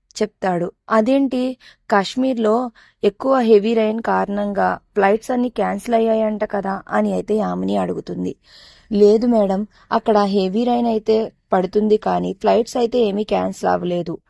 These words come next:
అని అయితే చెప్తాడు. ఇక ఆ మాటల్ని అప్పుడే మెట్లు దిగి వస్తున్న అదితి అయితే వింటుంది.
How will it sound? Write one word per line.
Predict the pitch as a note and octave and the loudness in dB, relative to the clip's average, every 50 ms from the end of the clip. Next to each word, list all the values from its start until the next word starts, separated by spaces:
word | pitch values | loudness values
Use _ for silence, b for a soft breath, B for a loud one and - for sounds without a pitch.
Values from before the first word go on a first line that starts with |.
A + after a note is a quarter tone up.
| b b b b b - | b b b b b 0
అని | F#3 G3 G3+ G#3+ G3 | 0 2 2 2 0
అయితే | F#3 F#3 F#3 - B3 | -2 -2 -2 -2 -2
చెప్తాడు. | - - G#3 - - _ - F3+ E3+ E3 F3 - - _ _ _ _ _ _ _ _ _ - | 0 0 0 -2 -2 _ -4 -4 -2 -4 -6 -10 -12 _ _ _ _ _ _ _ _ _ -6
ఇక | B3+ B3 - B3+ | -6 0 2 2
ఆ | A#3 A3+ G#3+ | 4 4 2
మాటల్ని | F#3+ F3+ F3 F#3 F#3 - B3+ B3 B3 G#3+ G3 G3 - - | 0 -2 -2 -2 -2 -2 -2 0 0 0 -2 -2 -4 -4
అప్పుడే | F#3+ G3 - _ C#4 C#4+ B3+ A3 G3+ | -4 -4 -4 _ -2 0 2 2 2
మెట్లు | G3+ G3+ F#3+ F3+ - - G#3+ A3 | 2 0 -2 -4 -2 -2 -2 0
దిగి | A3+ A3+ G#3 A3 F#3+ | 0 0 -2 -2 -2
వస్తున్న | G3 F3+ - - - G#3+ G#3 G3 F#3 F3 F3 F3 F#3 b b b b b - | -4 -6 -8 -6 -4 -4 -2 -2 -2 -4 -4 -6 -8 b b b b b -2
అదితి | F3+ F#3 F3 G#3+ G#3 B3+ B3 A#3+ | 0 0 0 0 -2 0 0 2
అయితే | G3 - - - A3 | 2 2 0 0 -2
వింటుంది. | G#3+ F#3+ F3 E3 - - F3 F3 E3 E3+ | -2 -2 -4 -6 -6 -8 -6 -6 -6 -8